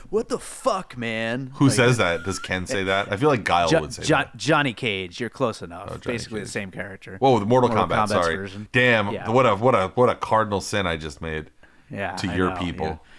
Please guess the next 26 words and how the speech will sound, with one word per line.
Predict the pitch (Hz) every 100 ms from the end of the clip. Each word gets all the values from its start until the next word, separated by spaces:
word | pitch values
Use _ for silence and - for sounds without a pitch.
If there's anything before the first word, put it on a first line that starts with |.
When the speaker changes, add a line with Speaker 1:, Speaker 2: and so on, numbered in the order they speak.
| -
Speaker 1:
yeah. |
Speaker 2:
gamers. | 90 87 82 80 80
Speaker 1:
Yeah, | 92 85 78 _ - -
that | 101
was | 92
ridiculous. | 92 - 92 - 87 87 -
Speaker 2:
I | -
can't | -
Speaker 1:
That | 101
was | 85
Speaker 2:
believe | 73
Speaker 1:
just | 73
Speaker 2:
I |
just, | 78
Speaker 1:
totally | 117 104
Speaker 2:
I, | 92
Speaker 1:
ridiculous, | 90 90 82 85
Speaker 2:
I | 82
might | 82
Speaker 1:
dude. | 82
Speaker 2:
have | 78
to |
cut | 78 80
that | 78 76
part | 85 82
out. | 78 -